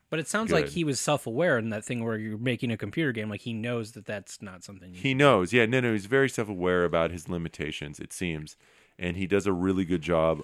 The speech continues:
Speaker 2: of playing to his strengths within those limitations.
Speaker 1: Hmm.
Speaker 2: So I, I,
Speaker 1: That's, I'm, I'm glad to find out it's, it's a,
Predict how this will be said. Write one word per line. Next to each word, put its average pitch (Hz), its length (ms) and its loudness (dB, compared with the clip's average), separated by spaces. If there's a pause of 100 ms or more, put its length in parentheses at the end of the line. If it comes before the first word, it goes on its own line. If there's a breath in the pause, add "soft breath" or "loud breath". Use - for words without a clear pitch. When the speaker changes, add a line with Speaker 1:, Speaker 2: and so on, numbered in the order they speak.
Speaker 2:
of 82 240 -4
playing 85 360 -2
to 80 160 -6
his 80 100 -6
strengths 80 380 -6
within 78 300 -6
those 73 180 -8
limitations. - 760 -16
Speaker 1:
Hmm. 131 140 -4 (840)
Speaker 2:
So 80 420 -10
I, 90 160 -2 (220)
I, 113 120 4
Speaker 1:
That's, - 220 2
I'm, 143 180 0 (160)
I'm 143 100 -4
glad 170 200 0
to 143 60 -4
find 143 200 0
out 123 100 2
it's, - 220 -8 (100)
it's 117 160 -10
a, 107 120 -6